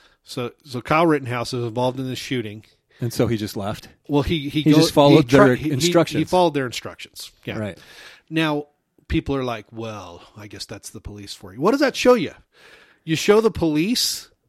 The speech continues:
Speaker 1: that you're gonna, he tried to, he tried to surrender.
Speaker 2: Right.
Speaker 1: You, <laughs>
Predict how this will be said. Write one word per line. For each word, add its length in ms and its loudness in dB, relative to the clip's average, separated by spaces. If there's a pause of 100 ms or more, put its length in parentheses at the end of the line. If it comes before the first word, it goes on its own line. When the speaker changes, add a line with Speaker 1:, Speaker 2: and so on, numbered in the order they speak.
(120)
Speaker 1:
that 200 0
you're 300 2 (440)
gonna, 240 0 (260)
he 160 -2
tried 320 2
to, 80 4
he 240 -8
tried 240 0
to 80 -2
surrender. 640 -4 (1400)
Speaker 2:
Right. 300 -2 (640)
Speaker 1:
You, 220 -10
<laughs> 80 -16